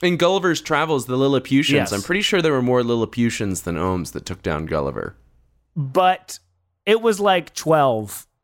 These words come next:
Speaker 2: Little Ohms,
Speaker 1: <laughs>
Speaker 2: like,
Speaker 1: Yeah,
Speaker 2: took them
Speaker 1: with,
Speaker 2: down.
Speaker 1: like,
Speaker 2: Like,
Speaker 1: six
Speaker 2: he's like,
Speaker 1: grappling
Speaker 2: "Oh."
Speaker 1: hooks.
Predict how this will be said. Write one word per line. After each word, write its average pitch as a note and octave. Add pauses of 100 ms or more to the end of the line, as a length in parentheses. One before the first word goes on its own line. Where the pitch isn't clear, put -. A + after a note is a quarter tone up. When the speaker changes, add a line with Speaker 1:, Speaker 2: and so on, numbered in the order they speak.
(120)
Speaker 2:
Little D#3
Ohms, C3 (200)
Speaker 1:
<laughs> -
Speaker 2:
like, C#3
Speaker 1:
Yeah, E3
Speaker 2:
took E3+
them C#3+
Speaker 1:
with, F3
Speaker 2:
down. D#3+
Speaker 1:
like, G3+
Speaker 2:
Like, F#3
Speaker 1:
six G3
Speaker 2:
he's E3
like, E3+
Speaker 1:
grappling C#3
Speaker 2:
"Oh." F#2+
Speaker 1:
hooks. -